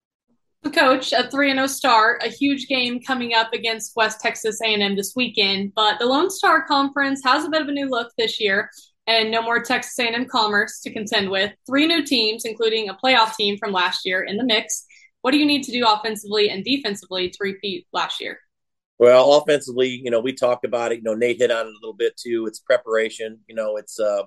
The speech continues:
Speaker 2: doing, um, having great consistency in what you're doing, making the, uh, the, the plays over and over again with great consistency. You know, we talk about that, um, on defense.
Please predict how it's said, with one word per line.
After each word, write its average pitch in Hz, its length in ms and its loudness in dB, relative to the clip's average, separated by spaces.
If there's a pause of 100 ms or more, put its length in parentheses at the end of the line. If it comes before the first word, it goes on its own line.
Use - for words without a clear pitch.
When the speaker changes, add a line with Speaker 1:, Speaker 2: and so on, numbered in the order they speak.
(600)
Speaker 2:
doing, 123 600 -2
um, 104 340 -6
having 127 220 -4
great 131 220 0
consistency 120 640 -6
in 110 140 -2
what 110 160 4
you're 107 80 -4
doing, 110 500 -2
making 117 340 -2
the, 104 320 -2
uh, 98 300 2
the, - 80 -18 (120)
the - 80 2
plays 110 440 2
over 110 260 4
and 101 80 2
over 107 240 2
again 110 220 -4
with 98 140 -12
great 104 200 2
consistency. 107 800 -8 (260)
You 107 60 -6
know, 110 100 4
we 104 120 2
talk 110 320 0
about 113 280 2
that, 110 300 0 (160)
um, 98 220 -2
on 107 200 0
defense. 117 680 0